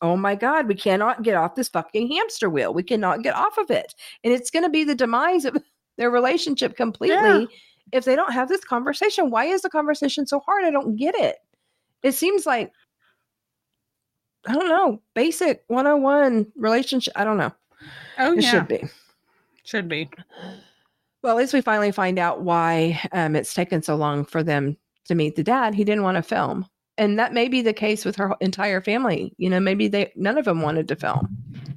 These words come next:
Speaker 2: Yeah. Some
Speaker 1: You
Speaker 2: people
Speaker 1: know?
Speaker 2: just don't wanna be in the limelight. They don't
Speaker 1: Mm-hmm.
Speaker 2: wanna be recognized. They don't want
Speaker 1: Yep.
Speaker 2: their everyday life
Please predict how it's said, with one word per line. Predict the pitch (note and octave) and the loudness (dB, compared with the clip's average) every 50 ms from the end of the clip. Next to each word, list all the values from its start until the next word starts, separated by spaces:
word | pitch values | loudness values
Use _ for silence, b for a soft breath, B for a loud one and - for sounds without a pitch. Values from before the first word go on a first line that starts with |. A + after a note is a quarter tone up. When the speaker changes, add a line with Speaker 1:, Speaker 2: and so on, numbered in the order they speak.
| - - - _ _ _ _ _ _ _ - - _ - | -14 -18 -20 _ _ _ _ _ _ _ -20 -20 _ -8
Speaker 2:
Yeah. | G#3 G3 E3+ D3 D3 D3 C3+ C3+ - - B2 | -6 -6 -6 -6 -6 -4 -4 -4 -4 -4 -6
Some | - - - D4 C#4+ - | -8 -2 0 0 2 4
Speaker 1:
You | - E3 | 4 4
Speaker 2:
people | E3 E3 D#3+ F3 | 4 4 4 4
Speaker 1:
know? | G#3+ | 4
Speaker 2:
just | A#3 A#3 G#3+ - - _ - F#3+ A3 G3 E3+ | 2 0 0 -2 -6 _ -6 0 0 2 2
don't | F#3 F3 F3 F3 - | 2 0 0 0 0
wanna | F#3 F3+ F3 E3+ | 0 0 0 0
be | E3 D#3+ D#3 E3 | 0 0 0 0
in | E3 E3+ | 0 0
the | E3 D#3+ | 0 2
limelight. | D#3+ D#3+ D#3 D#3 E3 E3 D#3 D3 D3+ D3+ D3+ - - - | 2 0 0 0 0 0 0 0 0 0 -2 -4 -6 -2
They | - F3 A3 | 2 4 4
don't | A3+ - | 6 6
Speaker 1:
Mm-hmm. | A#3+ C#4 | 6 4
Speaker 2:
wanna | - G3 F#3+ F#3 | 4 2 2 0
be | G3 F#3+ | 0 -2
recognized. | F3 F3+ F3 E3 D#3+ - F3+ E3 E3 D#3+ D#3 D3+ D#3 D#3 D3+ - - | 0 0 0 -2 0 -2 -4 -2 -2 -2 0 0 0 0 -2 -2 -2
They | D#3+ D3+ | -2 -2
don't | D3+ D#3 D#3 D#3 - D#3 | 0 0 -2 -2 -2 0
want | F3+ F3 F3 F3+ | 0 2 2 2
Speaker 1:
Yep. | G3+ C4 E4 E4 - | 2 0 -2 -2 -2
Speaker 2:
their | F#3 F3 F3 F3 - - | 0 2 2 0 0 0
everyday | F#3+ F#3+ F3+ F#3 F3+ E3+ E3 E3 | -2 -2 0 0 0 0 0 0
life | D#3+ D#3+ D3+ D3+ D#3 D#3 D#3 D3+ - - | 0 0 0 2 2 2 0 -2 -4 -12